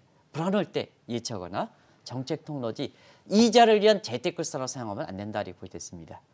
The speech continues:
그럼 이제 지금 한번 보게요. 대기성 자금은 지금 증권사 엠엠에프라든가 쪽으로 편입할 수가 있습니다. 시청자 한번 보겠습니다. 정책 자금은 지금 중앙은행이 직접 자달하는 자, 합니다.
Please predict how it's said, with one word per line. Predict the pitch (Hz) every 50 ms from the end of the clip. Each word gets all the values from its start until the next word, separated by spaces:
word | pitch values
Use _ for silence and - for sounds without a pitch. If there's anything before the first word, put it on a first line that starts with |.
| _ _ _ -
그럼 | 180 202
이제 | 233 208 165 113 - _ _ _ _ -
지금 | - 185 175 226 220
한번 | 202 196 185 156
보게요. | 131 117 120 101 90 98 147 220 _ _ _ _ - _ _ _ _ _ -
대기성 | - 120 135 156 220 247 240 277 262 247 233
자금은 | 233 220 208 202 214 220 233 226
지금 | 214 - 175 170 202 208
증권사 | 196 - 180 170 175 196 196 185 196 196 - -
엠엠에프라든가 | 123 151 170 180 175 160 156 - - 165 156 160 151 147 135 139 131
쪽으로 | - - 127 165 -
편입할 | - 220 240 226 233 185 147
수가 | - - 110
있습니다. | 95 87 - - 90 78 73 - - - _ _ _ _ _ _ _ -
시청자 | - - 214 190 180 180
한번 | 165 147 139 127 110
보겠습니다. | 110 101 95 - - 90 85 87 135 175 - _ _ _ _ _ _ _ _ _ _ -
정책 | - 165 196 190 262 240 240
자금은 | - 233 226 226 226 247 240 208
지금 | 196 160 160
중앙은행이 | - - 170 175 175 170 170 180 -
직접 | - 143 - 160 139 -
자달하는 | - 104 101 98 - 113 107 101 98 87 87 - _ _ _ _ _ _
자, | - - 92 82 - _ _ -
합니다. | 117 107 92 85 - -